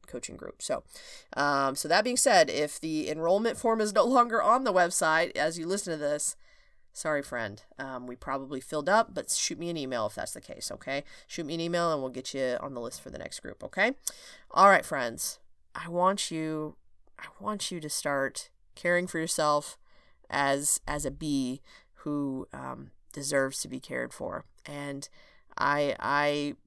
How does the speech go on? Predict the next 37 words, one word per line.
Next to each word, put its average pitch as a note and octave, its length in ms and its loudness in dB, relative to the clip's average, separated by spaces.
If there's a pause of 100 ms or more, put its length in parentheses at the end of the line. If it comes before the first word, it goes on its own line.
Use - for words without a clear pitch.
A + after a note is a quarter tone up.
(180)
you D3+ 140 -8
know, A#2 240 -2 (100)
I'm D3 160 -2
so G3+ 640 4 (340)
excited G#3+ 460 6
whenever F#3+ 240 2
it - 80 -6
comes F3 240 -6
to - 60 -12
talking E3 240 -4
about D#3 160 0
these D3+ 160 -6
bees D#3 460 -4 (300)
and C3 80 -8
learn F3+ 260 4
about, E3 380 4 (380)
you E3 100 -8
know, C3+ 100 -4
little D3+ 140 -4
honeybees C#3 440 -6
and C3 100 -10
stuff. - 340 -4
But C3+ 220 0 (320)
I D3+ 140 -2
want D#3+ 280 0
you D#3+ 60 -6
to D3+ 60 -4
know C#3+ 260 0
that, C3 300 0 (160)
that D3+ 280 -2
my D3+ 140 4
true F3 260 0
excitement C3+ 600 -2
really E3 240 4
does C#3 220 -2
come C3 200 -4
from, B2 320 -4